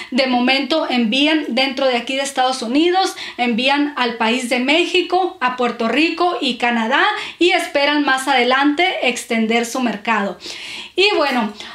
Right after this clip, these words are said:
otra cosita también que les cuento de ellos es que si a ustedes les interesa alguna fragancia que tengan, pues me estuvieron dando un código de descuento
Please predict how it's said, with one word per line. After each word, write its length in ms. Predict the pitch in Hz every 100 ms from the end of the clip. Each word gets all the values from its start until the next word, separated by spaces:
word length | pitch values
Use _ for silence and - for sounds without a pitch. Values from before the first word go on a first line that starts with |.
| -
otra 300 | 294 370 381
cosita 380 | 285 311 311
también 320 | 311 262 269 285
que 100 | 294
les 160 | 254
cuento 300 | 262 262 269
de 180 | 277 254
ellos 240 | 294 330 -
es 220 | 277 302
que 140 | - 339
si 100 | 311
a 60 |
ustedes 340 | 240 285 294 302
les 220 | 269 254
interesa 520 | 240 233 233 262 311
alguna 640 | 294 247 226 226 285 330 330
fragancia 640 | 254 226 254 262 330 320
que 100 | 254
tengan, 520 | 220 262 294 339 339
pues 240 | 330 403 403
me 80 | -
estuvieron 440 | - 254 262 285
dando 360 | 277 269 285 269
un 260 | 285 285
código 460 | - 262 269 285 254
de 140 | 233
descuento 640 | 220 208 - 320 370 349